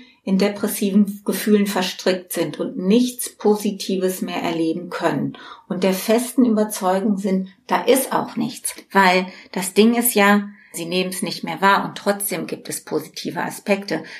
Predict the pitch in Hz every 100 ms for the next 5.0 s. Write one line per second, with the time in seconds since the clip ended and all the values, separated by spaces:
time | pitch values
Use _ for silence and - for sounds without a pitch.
0 | - 202 226 247 233 233 214 214 233 -
1 | 220 220 208 202 190 190 190 254 254 220
2 | 220 190 190 - - 240 - - 202 -
3 | 208 208 - - 240 254 - 202 208 202
4 | - 208 185 - 180 214 - 202 202